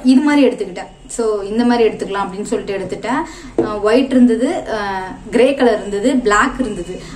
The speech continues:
அந்த மூணுத்தை பார்க்கும்போது அது எல்லாமே நம்ம கிட்ட இருக்கிற கலரா இருக்கு.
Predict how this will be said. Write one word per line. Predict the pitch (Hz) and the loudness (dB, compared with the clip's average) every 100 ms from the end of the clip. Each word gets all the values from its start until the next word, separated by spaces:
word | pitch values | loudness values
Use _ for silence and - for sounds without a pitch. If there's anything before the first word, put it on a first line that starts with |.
| - | -2
அந்த | 226 269 - | 4 4 4
மூணுத்தை | 311 330 330 269 | 2 2 2 2
பார்க்கும்போது | 302 277 247 262 302 | 2 4 6 6 4
அது | 269 233 | 2 4
எல்லாமே | 226 262 285 | 4 6 6
நம்ம | 277 240 | 6 4
கிட்ட | 254 285 | 2 2
இருக்கிற | 233 269 262 311 | 4 4 4 2
கலரா | 247 214 226 | 4 2 4
இருக்கு. | 214 214 214 | 2 2 2